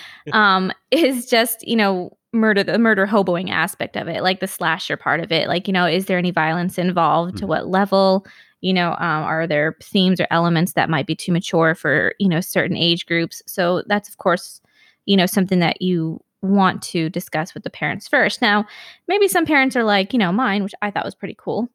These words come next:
Speaker 2: uh, and let me see
Speaker 1: <laughs>
Speaker 2: Stephen King's It when I was six. And, you know, my love of the horror genre grew from that. So,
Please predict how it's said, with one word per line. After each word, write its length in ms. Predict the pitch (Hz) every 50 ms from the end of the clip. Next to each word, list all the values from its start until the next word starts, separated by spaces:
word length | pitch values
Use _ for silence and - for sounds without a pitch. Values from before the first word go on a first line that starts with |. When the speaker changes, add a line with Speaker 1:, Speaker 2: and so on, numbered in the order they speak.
| _ _ -
Speaker 2:
uh, 200 | 208 175 156 -
and 180 | - 190 196 180
let 140 | 190 202 196
me 120 | 196 196
see 220 | 190 - 208 190
Speaker 1:
<laughs> 0 |
Speaker 2:
Stephen 340 | 202 - - - 202 185 196
King's 280 | 202 - 185 175 185 - -
It 180 | 185 185 - 180
when 100 | 180 170
I 100 | 160 160
was 120 | 170 190
six. 500 | - - - 415 - - - - - - -
And, 360 | - 185 180 180 185 185 -
you 120 | - 196 196
know, 120 | 180 175
my 260 | 185 190 190 214 269
love 260 | 277 240 185 170 180 -
of 100 | 185 196
the 80 | - 196
horror 380 | - - 277 - 285 185 202
genre 320 | 220 - 196 180 190 196 190
grew 260 | 180 - 202 196 190
from 200 | - - 196 190
that. 180 | 180 160 - - -
So, 300 | - - 175 160 131